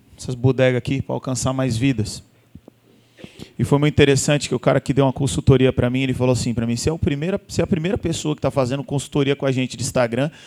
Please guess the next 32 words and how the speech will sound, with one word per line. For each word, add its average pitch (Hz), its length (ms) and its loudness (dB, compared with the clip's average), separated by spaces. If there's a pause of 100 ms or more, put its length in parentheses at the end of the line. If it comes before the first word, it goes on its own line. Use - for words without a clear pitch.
(180)
e 147 80 -4
que 156 140 -2
não 151 80 -4
quer 147 180 0
ganhar 147 220 2
dinheiro." 127 420 0
<laughs> - 1900 -4
A - 80 -4
minha 139 140 2
vontade 143 320 2
era 139 120 2
falar 139 220 2
pra 127 160 0
ele, 127 100 0
"É, 127 40 0
mas 123 140 0
o 131 40 0
meu 139 160 6
tesouro 131 400 4
me 147 100 -2
deixa 135 300 0
mais 151 220 2
rico 147 240 0
que 160 100 -4
esses 147 240 0
playboy 139 440 2
que - 60 -14
tão 127 180 -2
querendo 117 320 -2
ganhar 117 200 0
dinheiro 107 360 0
aí." 87 140 -10